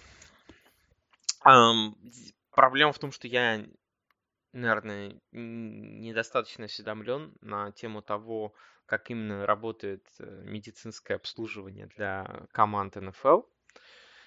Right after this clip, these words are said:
Ам, то есть, э, к-, как это всё оформлено. То есть, э, они же имеют право посещать не только клубных врачей, да, но и каких-то других врачей. Возможно, скорее всего, у них есть какая-то медицин-,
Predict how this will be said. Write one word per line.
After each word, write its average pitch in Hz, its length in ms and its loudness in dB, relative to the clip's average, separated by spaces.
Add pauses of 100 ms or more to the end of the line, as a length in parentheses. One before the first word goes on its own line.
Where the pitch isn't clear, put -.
(260)
Ам, 90 580 -2 (320)
то 107 140 -4
есть, - 380 -4
э, 92 160 2 (240)
к-, - 220 -20
как 113 200 2
это 104 120 -12
всё - 180 -6
оформлено. 95 600 -4 (240)
То - 100 -10
есть, - 320 -16
э, 92 260 -14 (180)
они 117 280 -8
же 113 120 -10
имеют 107 280 -4
право 104 280 2
посещать - 520 -14
не 95 80 -16
только 120 280 0
клубных 107 460 -12
врачей, 101 400 -14
да, 104 180 6
но 101 180 -10
и 95 140 -12
каких-то - 520 -20
других 104 360 -8
врачей. - 320 -12
Возможно, 101 480 -10
скорее 110 300 4
всего, 107 200 -10
у - 40 -8
них 101 160 -12
есть 107 120 -14
какая-то 101 320 -14
медицин-, 107 280 -14